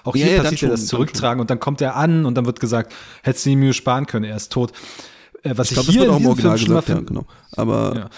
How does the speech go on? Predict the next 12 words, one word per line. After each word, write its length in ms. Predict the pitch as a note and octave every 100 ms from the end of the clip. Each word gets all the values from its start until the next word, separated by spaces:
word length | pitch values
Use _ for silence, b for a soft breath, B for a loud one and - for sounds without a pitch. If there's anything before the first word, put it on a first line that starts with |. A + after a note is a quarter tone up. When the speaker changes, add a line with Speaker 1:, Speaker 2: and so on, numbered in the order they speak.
| B
Speaker 1:
Was 120 | - A2+
ich 40 |
hier 80 | D#3
in 60 |
diesem 200 | D3+ D3
Film 280 | C#3 - D#3
ein 60 | D3
bisschen 220 | D3+ C3
schlimmer 380 | - D#3 G3+ G#3
finde, 400 | - F#3+ F#3 F3+
ist, 480 | - D3 C#3 - b b b b b _ _ _
äh, 520 | - C3+ C3 C3 C3+